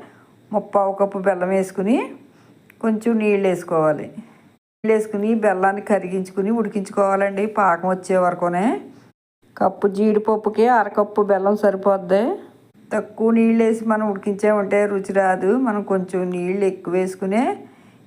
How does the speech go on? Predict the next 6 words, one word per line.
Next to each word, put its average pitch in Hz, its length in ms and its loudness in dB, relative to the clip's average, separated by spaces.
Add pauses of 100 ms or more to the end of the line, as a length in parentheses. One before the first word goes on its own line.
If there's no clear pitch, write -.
(160)
ఈ 190 80 -6
పాకాన్ని 185 680 0
ఉడికించుకోవాలి. 170 920 -2 (760)
చూడండి, 175 580 -2
బెల్లం 180 420 0
కరిగి 185 680 -2